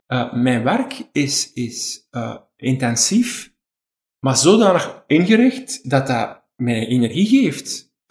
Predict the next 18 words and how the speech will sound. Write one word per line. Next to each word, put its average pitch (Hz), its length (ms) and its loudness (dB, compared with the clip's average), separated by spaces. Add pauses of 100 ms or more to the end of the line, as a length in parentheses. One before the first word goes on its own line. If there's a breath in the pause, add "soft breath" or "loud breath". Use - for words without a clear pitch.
(100)
en 139 140 2
niet 127 180 2
draining 175 380 4
is. 113 240 -2
Dus, 135 240 0
dus - 420 -4 (300)
een 147 180 2
van 156 80 0
de 139 60 2
dingen 139 180 4
die 127 100 -2
ik - 100 -12
in 131 100 0
de 117 80 -2
gaten 170 320 -2
hou, 156 260 2
als 143 120 -2
ik, 131 160 -8